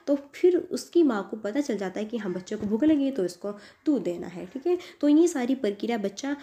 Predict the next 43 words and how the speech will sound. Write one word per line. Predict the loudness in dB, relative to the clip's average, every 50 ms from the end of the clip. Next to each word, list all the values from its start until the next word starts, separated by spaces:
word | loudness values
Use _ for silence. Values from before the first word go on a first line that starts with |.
| -12 -20 _ _ _
किसके | 4 4 4 4 0 0
according, | 2 2 2 2 2 2 -2 -2
अपनी | -4 -2 -4 -4 -2 2
इंद्रियों | 4 6 8 8 8 6 6
के | 4 2
according | -2 0 0 0 0 0 0 -4 -4
करता | -4 -6 -8 -8 -8 -8
है, | -8 -6 -2 -2 -2 -2 -4 -8 _ _ -2
ठीक | -2 0 2
है। | 2 0 -2 -4 -12 -12 -4 -2
और | 0 0
फिर | 2 2 2 2
बच्चा | 2 0 -2 -2 -2 0 0 2
जब | 2 2 0 2 2
बड़ा | 2 2 4 2
हो | 2 2 2
जाता | 2 2 0 -2 -2 -2
है | -2 -2 0
तो | 0 0
फिर | -2 0 -2 0
वो | 2 0 0 -2 -4 -12 -6 0
मूर्त | 4 6 6 6 4 4 0
से | -2 0 0 0 0
अमूर्त | 0 -2 -2 -2 0 2 2 2 0
चीज़ों | -2 -4 -2 -2 -2 -4
की | -2 -4
ओर | -2 -2 -2
फिर | -2 -2 -4 -4
बड़ा | -4 -4 -4 -4 -4 -4 -6 -8 -14 -20 -6 -2
डेवलप | 0 2 2 2 0 0 0 -2
हो | -2
जाता | 0 0 -2 -4 -4 -6 -4
है, | 0 0 0
काफ़ी | 0 -2 -6 -6 -4 -6
इंटेलिजेंस | -4 -4 -2 -2 -2 0 0 0 0 0 2 2
हो | 2 2
जाता | 4 2 0 0 -2
है, | 0 0 -2
काफ़ी | -2 -4 -4 -4 -4
प्रतिभाशाली | -2 -2 -6 -6 -6 -6 -6 -6 -6 -6 -6 -4 0 2
हो | 4 4 4
जाता | 4 2 0 -2 -4
है। | -4 -6